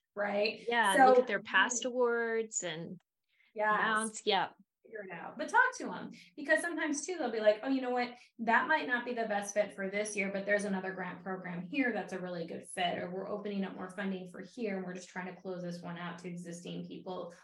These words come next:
Speaker 1: already. So this is a better one." So they can give you the amazing value that you just can't get anywhere else. And you wanna
Speaker 2: Right.
Speaker 1: develop those relationships, even if you're like, "I know this is solid gold.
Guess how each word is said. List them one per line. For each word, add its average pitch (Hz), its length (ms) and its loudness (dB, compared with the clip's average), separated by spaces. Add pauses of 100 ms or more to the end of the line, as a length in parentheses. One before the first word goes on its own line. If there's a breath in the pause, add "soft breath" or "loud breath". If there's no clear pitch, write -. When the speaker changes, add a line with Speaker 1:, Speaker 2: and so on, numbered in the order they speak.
(100)
Speaker 1:
already. 180 520 -2
So 175 280 -4
this 175 180 -2
is 175 120 -6
a 175 80 -4
better - 300 -8
one." 214 260 -10 (200 loud breath)
So 240 200 8
they 254 240 10
can 403 240 -2
give 196 220 0
you 226 460 0 (100)
the 196 640 -4
amazing 208 1120 -2 (200)
value 202 840 -4
that 208 240 6
you 214 100 -4
just 185 280 -6
can't 175 200 -8
get 160 140 -10
anywhere 165 340 -10
else. - 300 -12
And 349 300 2 (280 loud breath)
you 311 140 2
wanna 392 260 0
Speaker 2:
Right. - 0 -
Speaker 1:
develop 175 360 -6
those 175 180 -8
relationships, - 840 -12
even 294 220 4
if 254 100 8
you're 240 140 6
like, 196 240 6
"I 208 120 0
know 185 180 -2
this 185 180 -10
is 208 200 -8
solid 214 360 4
gold. 214 440 -2